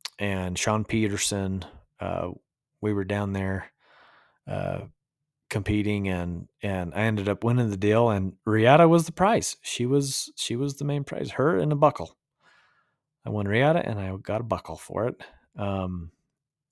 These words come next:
and, you know, I didn't know what I was gonna do with her. Um, you know, to be honest, I really didn't want a, a baby m-, mule. I mean, I wasn't interested. I, what am I gonna do with that?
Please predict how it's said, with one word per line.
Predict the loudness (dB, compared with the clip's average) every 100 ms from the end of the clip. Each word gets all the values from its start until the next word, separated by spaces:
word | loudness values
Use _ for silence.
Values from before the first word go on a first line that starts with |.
| -6
and, | -2 0 0 -2 -6 _ _ _ _ _ _ _ _ _ 2
you | 6
know, | 8 8 6 -2 _ _ _ _ 0
I | 4
didn't | 6 4
know | 2
what | 2
I | 2
was | 0
gonna | -4 -2
do | 0 0
with | 0
her. | 0 2 0 -6 -14 -8
Um, | -4 -4 -4 -6 -10 -14 -20 _ _ _ _ _ _ -6
you | -4
know, | -4 -8 _ -10
to |
be | -2 0
honest, | 2 0
I | 0
really | 0 -2 -2
didn't | -4 -6
want | -6 -4 -6 _ _ -6
a, | -4 -6 -10 _ _ -12
a | -10
baby | -4 -2 -2 -2 -4 -6 -14 _ -18
m-, | -18 _ _ -8
mule. | -4 -2 2 2 2 -2
I | -4
mean, | -4 -2
I |
wasn't | -2 -2 -2 -4
interested. | -4 -4 0 0
I, | 2 -2 -6 -18 -20 -18 -20 -20 -20 -20 _ _ _ 0
what | 4
am |
I | 8
gonna | 10
do | 10
with | 12
that? | 12 12 10